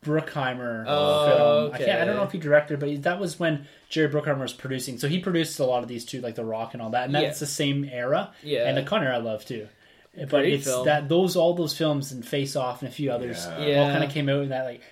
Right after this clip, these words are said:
Speaker 1: ninety-six through,
Speaker 3: Right.
Speaker 1: you know, ninety-nine.
Speaker 3: Yeah.
Speaker 1: And that's kind of that era that they f-, all feel like they're the same movie.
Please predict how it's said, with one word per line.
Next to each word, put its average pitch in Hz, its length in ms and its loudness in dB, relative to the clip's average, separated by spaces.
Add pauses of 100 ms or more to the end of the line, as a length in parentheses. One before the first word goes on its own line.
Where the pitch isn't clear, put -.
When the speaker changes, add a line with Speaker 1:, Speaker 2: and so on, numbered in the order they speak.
(100)
Speaker 1:
ninety-six 139 920 -4
through, 135 340 -8
Speaker 3:
Right. 143 200 0
Speaker 1:
you 160 220 -8
know, 123 100 -10
ninety-nine. 131 880 -4
Speaker 3:
Yeah. 98 200 -2
Speaker 1:
And - 80 -8
that's 139 180 -6
kind 147 200 -2
of 131 60 -6
that 123 260 -4
era 135 260 2
that 131 140 -8
they 131 100 -6
f-, - 180 -12
all 160 160 4
feel 160 200 -2
like 147 160 0
they're 143 80 -4
the 123 100 -10
same 127 320 -4
movie. 113 400 -10